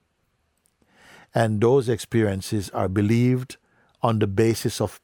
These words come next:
personal identity. And whenever we go into the state of personal identity, it is as though the identity eclipses your natural knowing that you have just been sharing with me.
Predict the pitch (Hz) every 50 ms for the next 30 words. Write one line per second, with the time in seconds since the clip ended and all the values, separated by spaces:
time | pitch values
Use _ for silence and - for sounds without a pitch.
0 | _ - 123 110 101 - - 101 92 98 - - 98 92 92 95 92 90 87 -
1 | - - - 71 - _ _ _ _ _ _ _ _ _ - - - - - -
2 | _ _ - 117 113 113 110 120 120 117 123 127 131 135 127 127 147 139 135 131
3 | 120 120 - _ _ _ _ _ _ _ _ _ - 120 120 123 120 120 117 117
4 | 131 - - - 127 107 117 123 123 127 139 - - 160 139 123 113 135 123 104
5 | 107 107 95 - - - 139 131 123 120 - 113 101 - - 120 113 104 - -
6 | 107 107 107 98 95 95 98 117 113 113 - - - - 131 131 143 143 _ _
7 | - - _ _ _ _ - 123 - - 131 107 101 120 107 98 101 101 123 123
8 | 127 127 120 107 127 - - 117 117 117 113 101 123 123 123 113 - 123 - -
9 | 131 127 123 - _ _ _ _ _ _ _ - 139 - _ _ - - 156 160
10 | - - - - 113 101 98 95 - - _ _ _ _ _ _ _ _ _ _
11 | _ - 117 120 117 110 113 113 123 123 127 - - - 131 120 113 113 110 120
12 | 120 123 117 104 90 82 85 - _ _ _ _ _ _ _ _ _ - 110 107
13 | - - - 120 107 98 95 120 113 101 - - 110 95 95 - - - 131 110
14 | 104 98 92 92 87 85 87 - - 85 78 76